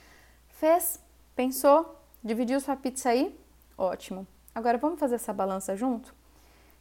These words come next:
Eu quero que você olhe pra cada um desses pedaços e dê uma nota pra essa área da sua vida. Pensa aí, né? Você colocou relacionamento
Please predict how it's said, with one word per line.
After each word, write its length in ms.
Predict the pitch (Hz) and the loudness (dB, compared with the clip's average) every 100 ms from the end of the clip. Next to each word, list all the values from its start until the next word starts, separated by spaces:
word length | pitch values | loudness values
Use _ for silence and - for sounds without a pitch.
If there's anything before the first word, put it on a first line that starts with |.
| - | -10
Eu 80 | 269 | -4
quero 200 | 294 294 | -2 -4
que 100 | 294 | -6
você 280 | 285 269 - - | -8 -8 -8 -4
olhe 420 | 220 226 240 247 | 0 0 0 -4
pra 200 | 226 220 | -8 -8
cada 320 | 247 269 285 | -4 -4 -2
um 80 | 277 | -2
desses 320 | 269 269 262 | -2 -8 -8
pedaços 680 | 262 226 202 214 - 277 - - _ _ _ - | -6 -4 -2 -4 -6 -8 -10 -16 _ _ _ -8
e 60 | |
dê 260 | 254 302 320 - | -2 0 -2 -2
uma 220 | 349 415 | 0 2
nota 380 | 311 254 294 285 - | 4 2 0 -8 -8
pra 180 | - 294 | -4 -2
essa 240 | 269 269 254 | -2 0 0
área 200 | 233 233 | 0 -2
da 120 | 247 | -4
sua 180 | 269 247 | -4 -6
vida. 340 | 190 175 196 - _ _ _ _ _ | -6 -8 -8 -14 _ _ _ _ _
Pensa 320 | 320 330 320 | -8 -6 -4
aí, 160 | 247 202 | -4 -4
né? 180 | 202 240 | -8 -12
Você 160 | - 247 | -16 -8
colocou 320 | 247 240 240 | -4 -4 -4
relacionamento 800 | 220 226 220 226 220 226 247 233 | -4 -4 -4 -6 -4 -2 -2 -6